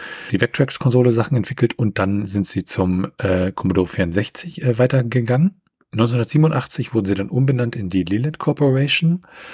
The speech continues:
Die wurden nämlich da gekauft von Trade West neunzehnhundertsiebenundachtzig im Rahmen einer feindlichen Übernahme.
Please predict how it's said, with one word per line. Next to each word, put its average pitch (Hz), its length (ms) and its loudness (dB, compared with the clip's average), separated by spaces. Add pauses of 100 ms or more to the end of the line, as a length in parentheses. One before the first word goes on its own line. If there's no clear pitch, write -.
Die 95 80 -4
wurden 113 140 6
nämlich 107 180 2
da 90 120 -2
gekauft - 420 -2
von 135 160 2
Trade 123 400 0
West 120 320 2
neunzehnhundertsiebenundachtzig 113 1000 -2
im 104 120 2
Rahmen 98 460 0
einer 98 280 0
feindlichen - 680 0
Übernahme. 80 560 2